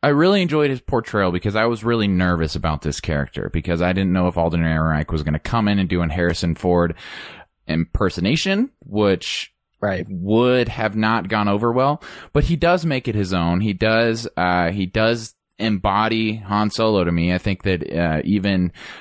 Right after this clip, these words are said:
Speaker 1: a couple of his little, you know, uh, movements that he has, the way he says things, uh, came off as Han Solo. Doesn't sound like Han Solo, but, you know, it, it's still, I still bought, like, this is a younger Han Solo.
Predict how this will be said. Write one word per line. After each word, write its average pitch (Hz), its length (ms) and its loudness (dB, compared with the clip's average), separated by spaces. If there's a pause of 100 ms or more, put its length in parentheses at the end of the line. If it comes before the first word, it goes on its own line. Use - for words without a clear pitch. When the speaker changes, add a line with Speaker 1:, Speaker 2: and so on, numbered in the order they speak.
(100)
Speaker 1:
a 90 80 -4
couple 101 360 0
of 92 120 2
his 92 220 0
little, 87 460 2
you 85 200 0
know, 78 220 0
uh, 73 540 0
movements 98 500 0
that 95 100 -2
he 90 120 0
has, 90 640 0
the 82 140 0
way 90 240 0
he 82 220 -2
says 107 400 -2
things, 95 500 -2 (380)
uh, 85 160 -2
came 95 260 -2
off 87 160 0
as 87 100 -6
Han 87 200 -2
Solo. 80 340 2
Doesn't 143 380 -2
sound 156 400 0
like 95 180 -6
Han 85 180 -6
Solo, 80 440 -2 (380)
but, 107 380 0 (160)
you 90 180 -4
know, 80 220 -2
it, 85 200 -2 (100)
it's 90 200 -2
still, 95 300 0
I 90 140 2
still 98 280 -2
bought, 90 320 0
like, 80 160 -8
this 92 200 -2
is 85 140 -4
a 87 40 0
younger 80 360 0
Han 76 220 -4
Solo. 131 380 -2